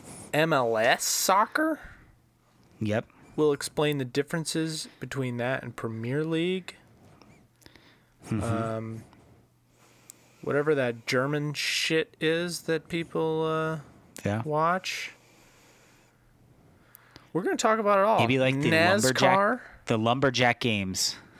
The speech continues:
Speaker 1: Oh, yeah. I mean, I'm in Portland, and
Speaker 2: Yeah.
Speaker 1: every time the Timbers score a goal,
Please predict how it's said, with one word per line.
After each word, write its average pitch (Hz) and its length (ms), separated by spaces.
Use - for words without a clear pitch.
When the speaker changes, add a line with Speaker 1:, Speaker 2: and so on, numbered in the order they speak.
Speaker 1:
Oh, 147 340
yeah. 123 680
I 143 80
mean, 143 200
I'm 147 180
in 135 120
Portland, 131 500
and 87 320
Speaker 2:
Yeah. 117 60
Speaker 1:
every 143 220
time 139 340
the 120 200
Timbers 165 480
score 139 460
a 117 60
goal, 139 500